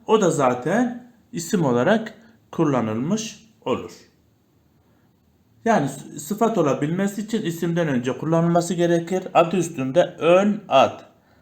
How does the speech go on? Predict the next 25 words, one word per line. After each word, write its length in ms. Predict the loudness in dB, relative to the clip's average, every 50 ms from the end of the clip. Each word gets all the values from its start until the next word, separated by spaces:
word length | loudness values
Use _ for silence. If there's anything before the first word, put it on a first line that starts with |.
| _ _ 0
adın 480 | 2 2 2 2 0 0 0 -2 -6 -6
önünde, 640 | -2 0 0 2 0 0 -2 -4 -6 -8 -8 -10 -16 -10 -4
ön 360 | 0 2 4 4 2 2 0 0
ad 320 | 2 2 2 0 -2 -10 -20 _ _ _ _ _ _ _ _ _ -4
diye 420 | -2 0 0 0 0 -2 -4 -10 -20 -20 _ _ _ _ _ -2
belirtebiliriz. 920 | -2 0 -2 -2 -2 -4 -4 -4 -4 -4 -6 -8 -8 -10 -14 -16 -18 -20 _ _ _ _ _ _ _ _ -20 -20 _ _ _ _ _ _ _ _ _ _ _
Genelde 420 | 0 4 6 6 6 6 4 6
varlıklar 480 | 6 6 6 6 4 4 4 4 4 2
çeşitli 320 | 0 -6 -8 -6 -6 -6
bö-, 560 | -4 -2 -2 -4 -4 -6 -10 -12 -12 -12 -10 -10
e, 360 | -10 -8 -8 -8 -8 -6 -6
yönleri 380 | -4 -4 -2 -2 -4 -4 -6
niteleyen 460 | -8 -8 -6 -6 -2 0 0 0 0 -2
sıfatları, 800 | -6 -6 -2 2 2 2 2 2 2 4 4 4 4 4 0 -8 -18 -20 -20 _ _ _ _ _ _ _ _ -2
e, 340 | 2 4 6 8 8 6 6
ilk 180 | 4 2 0 0
önce 220 | 0 2 2 2
ele 120 | 2 4 4
alacağız. 460 | 4 2 2 2 2 0 0 0 2
Ancak 600 | 4 4 4 4 2 2 0 0 0 -2 -6 -14 -20 -20 _ _ _ _ _ _ _ 0
bir 180 | 0 2 4 4
de 120 | 2 4
belirtme 400 | 4 2 2 0 0 0 0 0
sıfatları 640 | -2 -2 -2 0 0 0 2 0 0 0 0 0 2
var. 380 | 2 2 2 0 -4 -10 -20 _